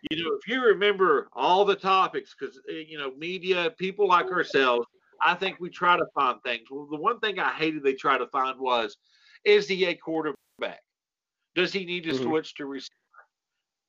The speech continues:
Speaker 1: Man, this
Speaker 2: Yeah,
Speaker 1: guy
Speaker 2: yeah.
Speaker 1: had an arm. This guy had wheels. Yes, I mean, he's, he's very lanky. He's not, you know, he can build muscle, and he's that, that,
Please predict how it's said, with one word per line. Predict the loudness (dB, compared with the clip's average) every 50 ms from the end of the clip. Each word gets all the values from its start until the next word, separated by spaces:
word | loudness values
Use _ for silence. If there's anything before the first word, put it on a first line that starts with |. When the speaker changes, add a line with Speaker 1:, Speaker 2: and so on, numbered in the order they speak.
| _ _ _ _ _ _ _ -2
Speaker 1:
Man, | -2 0
this | 0 -2 2 6
Speaker 2:
Yeah, | 6 8
Speaker 1:
guy | 8 8 8 6
Speaker 2:
yeah. | 4
Speaker 1:
had | 2 -2 -2
an | -2 -2
arm. | -2 0 0 -2 -4 -6 -8 _ _ _ _ _ _ _ _
This | -10 -10 -10 -8
guy | -4 0 2 2 2 0
had | 0 -4 -8 -8 -10
wheels. | -6 -4 0 2 4 2 2 0 -6 -16 -20 -20 _
Yes, | 0 2 2 2 2 -2 -6 -14 -14
I | -12
mean, | -8 -8 -8 -8 -8
he's, | -8 -8 -8 -10 -12 -14
he's | -16 -16 -16 -16 -18 _
very | 0 2 4 4 2 0
lanky. | -2 -4 -6 -6 -6 -8 -10 -10 -10
He's | -10 -12 -4 2
not, | 4 4 4 4 2 _ -20 -20 -20 -20 _ _
you | -4 0
know, | 2 2 2
he | 0 -4
can | -6 -8 -6 2
build | 4 4 4 4 4 6
muscle, | 6 6 6 6 2 2 2 2 -2 _ -20 -20 -20 -20 _ _ -2
and | -2 -2 -2
he's | -2 -6 -6 -6 -8 -2
that, | 0 2 2 2 0 -4 _
that, | 0 2 2 2 0